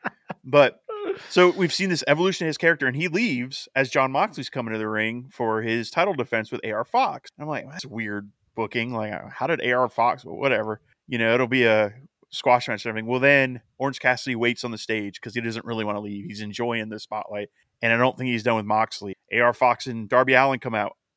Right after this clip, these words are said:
and you get this moment between Darby Allin and Orange Cassidy. And I'm like, "All right, that's interesting." Then you get the A R Fox in the ring, which leads to the story with Darby Allin and Nick Wayne that's gonna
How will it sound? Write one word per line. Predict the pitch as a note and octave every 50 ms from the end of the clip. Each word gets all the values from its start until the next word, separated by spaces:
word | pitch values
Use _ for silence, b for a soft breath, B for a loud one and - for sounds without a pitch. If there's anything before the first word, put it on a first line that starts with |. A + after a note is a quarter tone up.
| _ _
and | _ A#2 A#2 A2 G#2
you | A2+ A#2
get | A#2 B2 G2+
this | - B2 - -
moment | C3 C3+ D3 D#3 D3+ C#3+ B2+ -
between | B2 A2+ - B2+ A#2+
Darby | G#2+ B2 A2+ A#2 A#2+ B2+ B2+
Allin | A#2+ A#2 B2+ C3 C3+ B2+
and | C3 B2+ B2+
Orange | B2+ C3+ C3+ C#3+ C3+ -
Cassidy. | - D3+ D3 D#3 D3 - C#3+ A#2+ A2+ G#2+ G#2+
And | G#2+ A2+
I'm | A2
like, | A2 G#2+ - -
"All | D4+ D#4 C#4
right, | G#3 C#4 D4 _
that's | - C#4+ - -
interesting." | D3+ C#3+ - D3 - - E3+ F#3 G3 G3+ _ _ _ _ _
Then | B2+ D3 D3+ D3+
you | D3+ D3+
get | D3+
the | - C#3 C#3
A | C#3+
R | C#3+ C#3
Fox | B2 - C#3+ C#3 C3 - -
in | C#3+ C3
the | B2
ring, | A2+ A2 G#2 G#2 G#2+ A2 A#2+ B2+ _ _ _ _
which | - B2+ C3+ B2+ - - - _ _
leads | C3+ D3 D3+ C#3 - -
to | - D#3 D3+ C#3+ C3+
the | A#2+ B2+
story | A#2+ - - D#3+ D3 D3 D3 C#3
with | C3+ C#3 C3 _
Darby | - B2 C#3 C#3+ C#3 B2+
Allin | B2 C3 C#3 C3+
and | C3 B2+
Nick | B2 C3 - A#2+
Wayne | C3 C#3 D3 B2+ A2 G#2+ A2+ A#2+ A#2+ _ _ _ _ _
that's | - B2 A#2+ - _ - - - - _ _
gonna | - C#3 C3+ C3+ C3 B2 B2 A2+